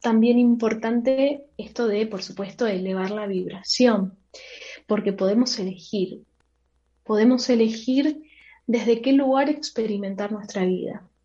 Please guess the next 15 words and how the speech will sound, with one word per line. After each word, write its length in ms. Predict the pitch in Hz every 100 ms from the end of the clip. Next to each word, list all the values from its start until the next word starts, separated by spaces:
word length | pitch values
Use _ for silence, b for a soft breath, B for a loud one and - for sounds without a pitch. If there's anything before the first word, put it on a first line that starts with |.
| -
libre 260 | 214 226
albedrío. 560 | 214 196 190 190 170 - _ _ _ _ _ _ - B B B B B B
Podemos 420 | - 233 247 254 240
elegir 480 | 190 185 196 185 - _ _ _ _ _ _
si 240 | - 220
queremos 380 | 220 220 226 -
crear 560 | 247 208 208 214 214 -
nuestra 360 | 214 - -
vida 380 | 202 220 226 220
desde 280 | 208 202 196
el 80 | 196
miedo, 520 | 214 233 262 277 285 _ _ _ _ _
sufrimiento, 960 | - 220 196 196 202 226 233 240 240 - _ _ _
lucha, 640 | 202 208 226 240 247 240 -
esfuerzo, 760 | 202 - - 233 247 262 277